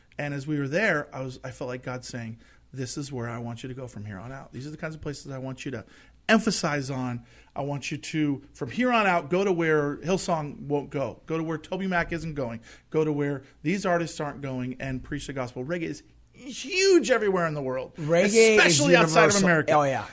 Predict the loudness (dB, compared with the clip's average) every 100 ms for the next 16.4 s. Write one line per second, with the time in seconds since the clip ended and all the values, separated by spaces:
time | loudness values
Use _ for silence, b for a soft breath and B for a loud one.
0 | -10 -8 -6 -6 0 2 2 4 2 2
1 | 0 0 2 2 2 2 6 6 6 4
2 | 2 0 0 -2 0 0 2 2 0 -2
3 | -4 -2 0 0 2 0 0 -2 -2 0
4 | 2 4 4 4 6 6 6 4 6 4
5 | 6 4 4 4 2 2 0 2 4 4
6 | 4 2 -8 -20 -14 -10 -4 -4 -4 -4
7 | -2 -2 0 2 4 2 0 -8 -6 -6
8 | -6 0 0 2 -2 -4 -2 -2 0 0
9 | 0 2 2 2 0 -6 0 0 2 2
10 | 2 -2 B B B B _ _ _ _
11 | -8 -8 -4 0 0 0 -2 -2 -2 0
12 | -2 -2 -4 -2 0 0 -2 -4 -2 -2
13 | -6 -8 -8 -8 -8 -6 -4 -4 -2 -4
14 | -4 -6 -6 -10 -8 -6 -6 -8 -10 -10
15 | -8 -6 -8 -10 -10 -10 -12 -14 -16 -18
16 | -20 -20 -20